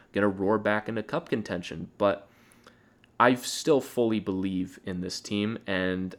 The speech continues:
I, anything can happen in a season,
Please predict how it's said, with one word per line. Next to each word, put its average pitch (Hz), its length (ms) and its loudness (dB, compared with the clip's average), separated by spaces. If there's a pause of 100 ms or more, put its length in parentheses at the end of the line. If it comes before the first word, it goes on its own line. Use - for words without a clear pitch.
I, 104 720 0 (320)
anything 156 420 0
can 123 120 -2
happen 113 500 -2 (240)
in 110 160 0
a 101 60 0
season, 120 520 -4